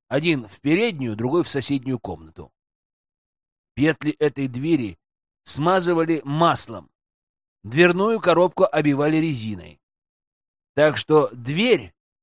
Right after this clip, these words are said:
растворялась безо всякого скрипа и шума. Из мебели в комнате была только, э,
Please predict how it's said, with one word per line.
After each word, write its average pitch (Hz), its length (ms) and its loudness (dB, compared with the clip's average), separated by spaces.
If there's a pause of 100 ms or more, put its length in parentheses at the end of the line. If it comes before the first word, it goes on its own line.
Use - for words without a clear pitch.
(160)
растворялась 165 800 0
безо 160 320 2
всякого 151 420 0
скрипа 151 540 -6
и 127 160 -8
шума. 87 520 -10 (1800)
Из 143 280 4
мебели 226 500 -2
в - 60 -8
комнате 220 500 2
была 143 400 2
только, 110 680 -4
э, 101 360 -10